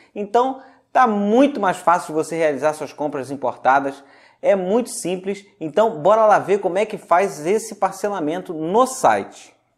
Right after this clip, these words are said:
Já estamos aqui na página do site. Esse link, o link pra essa página vai tá aí na descrição do vídeo, tá? E como eu falei, ó, tem aqui, ó, smartphones, teclado, box T V, Droid, laptop,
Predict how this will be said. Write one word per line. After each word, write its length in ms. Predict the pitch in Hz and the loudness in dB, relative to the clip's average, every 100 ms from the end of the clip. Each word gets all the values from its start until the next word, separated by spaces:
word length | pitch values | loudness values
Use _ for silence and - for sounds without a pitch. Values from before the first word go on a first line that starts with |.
| _ _ _ _ _ _ - | _ _ _ _ _ _ -2
Já 120 | 131 | 0
estamos 340 | 139 180 196 175 | 2 2 0 2
aqui 260 | 165 175 | 0 0
na 540 | 175 165 135 110 104 - | 0 2 2 -2 -8 0
página 400 | 151 165 143 147 | 2 2 0 -6
do 80 | 165 | -6
site. 640 | - 175 202 220 - - 170 | 0 2 2 0 -6 -6 2
Esse 360 | 190 196 196 | 2 2 -2
link, 560 | 160 175 262 262 - - | -2 0 0 0 -6 -4
o 100 | 170 | -2
link 240 | 185 247 - | 0 0 2
pra 140 | 202 | 2
essa 200 | 196 180 | 2 0
página 360 | - 151 143 139 | 2 2 2 2
vai 160 | 143 | 2
tá 140 | 143 165 | 4 2
aí 100 | 165 | 2
na 100 | 156 | 0
descrição 500 | 156 - 151 156 151 | -2 -6 -6 -4 -2
do 120 | 208 | 0
vídeo, 420 | 180 226 226 254 - _ _ _ - | 2 0 0 -10 -12 _ _ _ 0
tá? 460 | 160 208 220 - - | 2 2 -2 -14 -10
E 80 | |
como 200 | 190 208 | 0 2
eu 40 | 226 | 4
falei, 380 | 226 202 214 220 | 4 4 6 6
ó, 160 | 131 | 6
tem 180 | - 202 | 2 -2
aqui, 240 | 196 190 | -2 2
ó, 140 | 180 131 | 4 4
smartphones, 840 | 151 185 202 - 180 180 175 170 | 2 0 0 -2 0 2 0 -2
teclado, 540 | - 196 165 165 170 151 | -4 -2 2 4 4 2
box 320 | 170 185 - | 0 0 -2
T 140 | 156 | -6
V, 240 | 127 160 135 | -2 -2 -2
Droid, 580 | 120 156 165 156 151 | 4 6 6 2 -2
laptop, 760 | 147 185 180 156 160 165 - | 2 0 2 2 4 4 -2